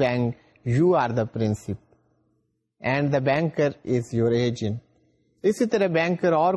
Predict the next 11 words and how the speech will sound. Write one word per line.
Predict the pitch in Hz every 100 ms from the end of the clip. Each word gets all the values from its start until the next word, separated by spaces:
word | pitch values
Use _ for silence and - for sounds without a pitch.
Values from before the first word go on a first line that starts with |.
| 185
کوئی | 170 -
سروسز | 156 160 - 151 -
پرووائڈ | 139 135 135 147 147
کر | 135 135
رہا | 135 135
ہے | 123 - _ _ -
as | 127 170 208
an | 190 147
agent، | 139 135 123 - _ _
تو | 160
یہاں | 156 180